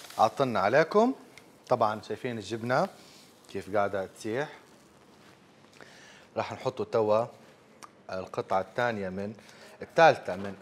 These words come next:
التورتيلا المكسيكية. كذلك هذه نعطيها تقليبة بسيطة. طبعا ال-، ممكن تاكلوها بهذا الشكل لو حابين. شايفين كيف الحشوة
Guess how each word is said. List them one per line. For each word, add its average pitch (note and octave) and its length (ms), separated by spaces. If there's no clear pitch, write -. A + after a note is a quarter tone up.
التورتيلا G2 540
المكسيكية. F3 800
كذلك A2 380
هذه G#2+ 140
نعطيها G2+ 440
تقليبة G2+ 400
بسيطة. D3 600
طبعا B2+ 360
ال-، A2 960
ممكن C3+ 440
تاكلوها A2 680
بهذا G2+ 320
الشكل - 460
لو F#2+ 120
حابين. G#2+ 520
شايفين G#2+ 460
كيف - 280
الحشوة A#2+ 560